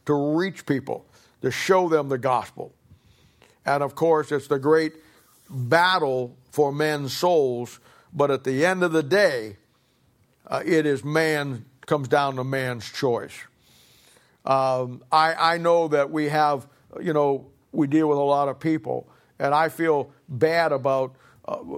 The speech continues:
a lot of the things that people actually go through. I really do. But at the end of the day, we all have to keep one thing in mind.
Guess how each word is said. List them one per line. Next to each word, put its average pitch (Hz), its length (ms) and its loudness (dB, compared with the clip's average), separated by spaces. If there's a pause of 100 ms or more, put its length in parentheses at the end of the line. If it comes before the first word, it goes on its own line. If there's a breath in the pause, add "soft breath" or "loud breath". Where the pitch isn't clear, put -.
(340)
a - 100 -6
lot 156 240 2
of 139 80 -2
the 127 80 -4
things 139 320 -4
that 127 120 -2
people 131 520 -4
actually 135 420 0
go 135 320 0
through. 123 460 -8
I 123 80 0
really 127 380 0
do. 113 420 -4 (840 soft breath)
But 147 300 2
at 147 180 -2
the 143 220 2
end 165 160 0
of 147 80 2
the 135 120 0
day, 131 500 0 (300 soft breath)
we 143 180 0
all 151 200 2
have 151 220 -2
to 139 80 -4
keep 139 280 -2
one 143 280 -2
thing 143 160 -2
in 127 160 -8
mind. 113 480 -4